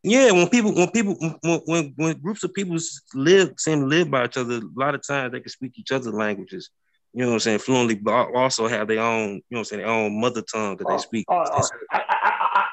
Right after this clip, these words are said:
Speaker 2: I, I don't wanna make this assumption because I've been making it all night without clarification from somebody who studied.
Speaker 1: Yeah, 'cause even, 'cause
Speaker 2: Right?
Speaker 1: even, 'cause
Speaker 2: No,
Speaker 1: even,
Speaker 2: no,
Speaker 1: 'cause
Speaker 2: no,
Speaker 1: even
Speaker 2: no,
Speaker 1: like
Speaker 2: no, no, no, no. Let me ask the next question because I like, I like, I like to make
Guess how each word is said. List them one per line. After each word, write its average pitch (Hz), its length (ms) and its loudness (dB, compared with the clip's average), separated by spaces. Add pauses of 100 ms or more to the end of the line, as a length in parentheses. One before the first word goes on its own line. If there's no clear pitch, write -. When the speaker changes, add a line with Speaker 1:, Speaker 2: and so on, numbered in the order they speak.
(140)
Speaker 2:
I, 185 320 4
I 185 40 2
don't 226 260 4
wanna 214 240 2
make 180 80 -8
this 190 160 -2
assumption 151 480 -2
because 147 260 -2
I've 147 140 0
been 156 160 -4
making 135 280 -4
it 131 140 -8
all 135 240 2
night 123 220 -4
without 127 360 -8
clarification 120 680 -6
from 113 160 -4
somebody 117 340 0
who 107 160 -2 (120)
studied. 98 260 -6
Speaker 1:
Yeah, 156 160 4 (100)
'cause 185 140 4
even, 240 240 4
'cause - 200 6
Speaker 2:
Right? 262 60 10
Speaker 1:
even, 240 140 4
'cause - 200 -4
Speaker 2:
No, 202 120 6
Speaker 1:
even, 208 80 6
Speaker 2:
no, 190 60 8
Speaker 1:
'cause 165 120 8
Speaker 2:
no, - 60 4
Speaker 1:
even 202 200 6
Speaker 2:
no, 185 60 8
Speaker 1:
like 175 140 6
Speaker 2:
no, 214 60 6
no, 208 200 6
no, - 0 -
no. 175 140 4
Let 240 160 6
me 285 120 4
ask 214 160 2
the 180 60 4
next 170 200 0
question 123 340 -2
because 151 260 2
I 165 60 6
like, 170 320 4
I 160 100 2
like, 190 320 4 (240)
I 175 80 2
like 196 280 2
to 190 80 0
make 180 160 -4